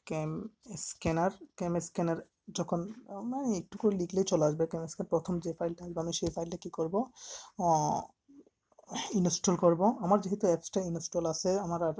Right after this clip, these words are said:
ইন-, আহ, পুনরায় ইনস্টল করার কোনো দরকার নেই, আমি just ওপেন করলে হবে। কিন্তু তোমরা এখানে, এ, ইনস্টল গিয়ে প্রথমে ইনস্টলটা করে নিতে হবে। ইনস্টল দিয়ে তোমার কিছুক্ষণ একটু ওয়েট করতে হবে। যখন স্ক্রিনে এই আমার মতন এই, এইভাবে দেখাবে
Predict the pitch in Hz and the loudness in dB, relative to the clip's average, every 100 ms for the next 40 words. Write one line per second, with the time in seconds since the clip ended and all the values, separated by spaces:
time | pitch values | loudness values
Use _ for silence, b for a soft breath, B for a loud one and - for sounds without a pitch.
0 | 175 165 170 165 165 165 160 - 170 160 | -4 0 0 0 0 0 0 0 2 2
1 | 160 165 - 160 165 165 170 165 165 165 | -2 -2 0 2 4 4 2 0 0 -2
2 | 165 160 160 156 175 165 160 165 165 170 | -6 -2 -4 -2 -2 -2 2 2 4 4
3 | 180 240 B B B 175 160 160 170 185 | 4 2 B B B -6 -4 0 2 4
4 | 180 185 202 233 233 175 160 165 165 160 | 2 2 2 2 0 -2 -2 -2 -4 -4
5 | - 175 170 170 175 233 - - 170 170 | -2 -2 -2 -2 0 0 -4 -6 -2 -2
6 | 180 170 156 - 170 175 - - - 165 | -2 -2 -4 -2 -2 -2 -8 -20 -8 0
7 | 165 156 151 160 160 202 262 B B B | 4 4 4 4 4 4 0 B B B
8 | 175 160 - 170 160 170 175 165 156 170 | -2 0 0 0 2 0 2 0 -2 -4
9 | 156 - 160 156 165 156 - - - 165 | -4 -2 -2 0 0 0 -2 -6 0 2
10 | 190 180 156 165 156 - 165 160 160 B | 2 -2 -2 -2 -2 -2 -2 -2 -6 B
11 | B B 175 156 156 165 160 - 170 175 | B B 0 2 2 2 0 0 0 -2
12 | 196 165 165 160 151 165 160 156 165 | -2 -2 -2 -2 2 2 2 0 0